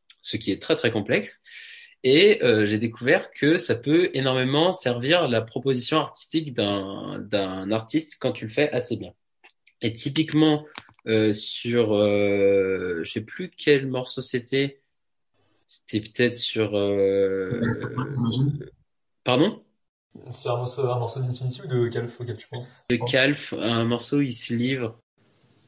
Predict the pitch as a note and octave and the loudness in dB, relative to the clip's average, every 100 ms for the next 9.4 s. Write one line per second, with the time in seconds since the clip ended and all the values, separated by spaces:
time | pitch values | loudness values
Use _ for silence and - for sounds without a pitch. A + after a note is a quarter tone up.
0 | _ - B2+ - C3+ A#2+ B2 B2 A#2+ A#2 | _ -8 -2 2 2 4 6 6 6 6
1 | A#2+ A#2 A2+ A2+ B2 A2 G#2 - G#2+ G#2 | 6 6 6 6 6 8 6 6 4 6
2 | G2+ G2 F#2+ - - A2 G#2+ G#2+ - A2+ | 4 2 -2 -6 -2 0 2 0 4 4
3 | G#2+ A2 A2 A2+ G#2+ G#2 G2+ G2 F#2+ - | 4 6 6 6 8 8 6 4 0 -4
4 | - - - - A#2+ B2 B2 C3 A#2+ - | -10 -16 -14 -2 2 2 4 6 6 4
5 | A2 G#2+ B2 A#2 G#2 G2+ - G2+ - A2 | 0 2 2 4 4 2 0 -6 0 2
6 | A2+ C3+ C#3 A2 G2+ - G#2 A#2+ A2+ - | 4 4 2 0 0 -2 0 0 0 -4
7 | - G2+ G#2+ G#2 G#2+ - - G#2+ G#2+ G#2+ | -4 -2 -2 -2 -4 -8 -8 -6 -4 -4
8 | A#2+ B2+ B2+ G#2+ A2 A#2 B2+ - A2 G#2 | -4 -6 -6 -4 -4 -4 -8 -8 -6 -6
9 | G#2 - G#2+ G#2+ | -6 -4 -2 -2